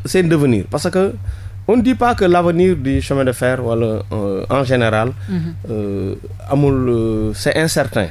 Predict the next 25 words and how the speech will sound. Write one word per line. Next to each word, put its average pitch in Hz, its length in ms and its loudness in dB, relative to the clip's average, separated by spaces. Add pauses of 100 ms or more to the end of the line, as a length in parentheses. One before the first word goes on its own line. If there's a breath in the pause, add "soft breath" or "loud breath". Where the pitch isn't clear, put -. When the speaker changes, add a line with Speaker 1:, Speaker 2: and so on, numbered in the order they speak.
Speaker 1:
am 117 140 0
na 117 80 0
ay 123 100 0
projets 104 400 0
yu 92 260 0
teg - 120 0 (400)
supposons, 196 600 0
euh, 135 180 -4
je 165 120 -2
le 254 120 2
dis 208 160 2
souvent. 185 340 0 (180 loud breath)
Speaker 2:
Mhm. 175 60 -8 (240 loud breath)
Speaker 1:
Dama 185 180 2
naan 165 200 2 (280)
fa 180 200 0
bay 165 480 0
ma 139 140 2
profité 143 400 0
ci - 60 -4
sax 139 140 -4
duggaale 117 340 0
ci 101 100 -10
terre 101 220 0
bi. 117 120 -4